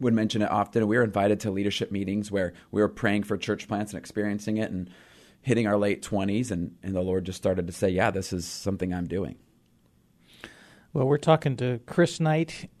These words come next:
Speaker 2: <clears throat> He is the, uh, the teaching pastor at Stone Church in Auburn. And, uh, uh, Chris,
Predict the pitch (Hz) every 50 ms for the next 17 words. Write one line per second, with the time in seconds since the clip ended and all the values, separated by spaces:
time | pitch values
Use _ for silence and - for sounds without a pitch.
0 | - - 185 208 165 147 135 - - - - - 170 156 143 139 139 131 120 113
1 | 127 131 131 131 131 131 123 123 127 123 - - _ _ - - - - - -
2 | - 143 127 - 135 113 - - 240 - - - 190 151 - - 139 127 120 -
3 | - - 147 139 127 120 - - - 131 131 131 123 - - 151 131 127 - -
4 | - - - - _ _ - _ _ _ _ - - 135 123 117 - - 135 151
5 | 165 131 135 127 123 127 151 156 - _ _ _ _ _ _ _ _ _ _ _
6 | - 147 143 143 143 143 131 139 139 143 139 131 131 - - _ _ _ _ _
7 | - 165 165 160 - 185 - - - 214 208 196 - -